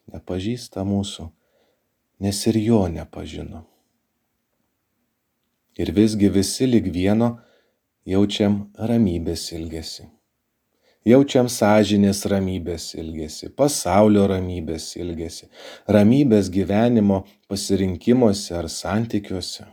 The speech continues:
Ir Jėzaus dovanojama ramybė pranoksta bet kokį pasaulio siūlomą nusiraminimą. Evangelijos paskutinė eilutė.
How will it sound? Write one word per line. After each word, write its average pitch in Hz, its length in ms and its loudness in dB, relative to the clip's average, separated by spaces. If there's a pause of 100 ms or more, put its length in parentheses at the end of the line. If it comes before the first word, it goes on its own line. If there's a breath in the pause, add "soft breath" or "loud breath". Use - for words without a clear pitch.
(1700)
Ir 80 120 -8
Jėzaus 95 540 0
dovanojama 90 800 0
ramybė 101 540 0 (1000 soft breath)
pranoksta 90 880 -2 (420)
bet 104 380 -2
kokį 110 500 0
pasaulio 104 580 2
siūlomą 101 600 4 (600 loud breath)
nusiraminimą. 90 1200 -4 (2500)
Evangelijos 110 680 6
paskutinė 101 680 -2
eilutė. 87 420 -8